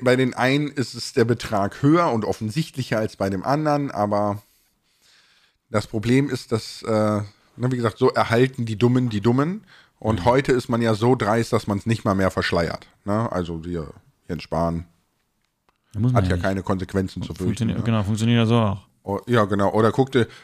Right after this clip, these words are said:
Speaker 1: guck dir Philipp Amthor an, der, bei ihm ist ja aufgefallen, diese fünfzigtausend Euro, die er da sich abgezwackt hat, ne? Und das wurde nur abgewatscht mit, "Ja, mein Gott, der ist noch jung in der Politik, der hat noch keine Ahnung und so, man kann ja mal Fehler machen."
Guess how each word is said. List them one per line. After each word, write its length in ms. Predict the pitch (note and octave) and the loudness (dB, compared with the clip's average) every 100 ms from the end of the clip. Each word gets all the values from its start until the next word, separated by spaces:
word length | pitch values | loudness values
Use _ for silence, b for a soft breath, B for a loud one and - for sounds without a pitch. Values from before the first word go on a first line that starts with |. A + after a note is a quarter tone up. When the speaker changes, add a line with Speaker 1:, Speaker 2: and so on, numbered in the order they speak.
| _ | _
Speaker 1:
guck 140 | C3+ | 2
dir 100 | C3 | 2
Philipp 300 | - C3 A#2+ | 4 2 2
Amthor 300 | B2 C3+ A2+ | 0 4 4
an, 100 | F#2+ | 2
der, 180 | F#2+ G2+ | 2 2
bei 140 | G2+ G#2 | 4 4
ihm 200 | A2+ B2 | 2 0
ist 80 | |
ja 80 | - | 4
aufgefallen, 500 | A#2 A2+ A2 A#2 A#2 | 2 2 0 2 2
diese 200 | A#2 A2 | 2 0
fünfzigtausend 760 | G#2 B2 - A2+ - A#2 A2+ A#2 | 0 -2 0 -2 2 4 2 2
Euro, 420 | A2 A#2 B2 A#2+ | 2 4 2 2
die 100 | A2 | 4
er 120 | A2+ | 2
da 420 | G#2+ G#2+ G#2+ G#2+ _ _ _ _ _ _ _ _ _ _ _ | 4 2 2 -2 _ _ _ _ _ _ _ _ _ _ _
sich 160 | - G#2+ | -8 -2
abgezwackt 540 | A2+ - G#2+ A2+ G#2+ A#2 | -2 -2 -4 0 0 0
hat, 160 | A2 | 0
ne? 240 | G#2+ A#2+ C3+ | 2 2 2
Und 140 | A#2+ | 2
das 140 | G#2+ A#2 | 2 4
wurde 200 | B2 A#2 | 2 4
nur 480 | A#2 B2 A#2+ A#2+ - _ _ _ _ | 4 6 6 2 -4 _ _ _ _
abgewatscht 540 | A2 - G#2+ G#2 G#2 | -4 0 2 4 2
mit, 140 | G#2+ - B B | -4 -6 B B
"Ja, 220 | G2+ G#2+ | -4 -2
mein 240 | A2+ A2+ A2+ | 0 0 2
Gott, 200 | A#2+ A#2+ | 2 4
der 120 | A#2 | 2
ist 120 | - | 2
noch 140 | A2 | -2
jung 240 | G2+ A2 B2 | 4 4 4
in 80 | A#2 | 4
der 100 | G#2 | 4
Politik, 440 | A2+ G#2+ G#2 A2 | 2 0 0 -2
der 120 | G#2 | 0
hat 100 | A2 | 0
noch 120 | A2+ | -2
keine 380 | - A2 A2 A2 | 0 0 2 0
Ahnung 420 | E2 F#2+ A2+ A#2 | 2 2 2 0
und 140 | G2+ G2+ | -2 -4
so, 280 | F#2 G2+ G#2 | 0 2 2
man 140 | G2+ | 0
kann 160 | - A2 | 0 0
ja 100 | A#2+ | 2
mal 160 | F#2+ | 0
Fehler 320 | F#2 G2+ A2 F#2 | 0 0 2 2
machen." 280 | E2+ - | 2 -4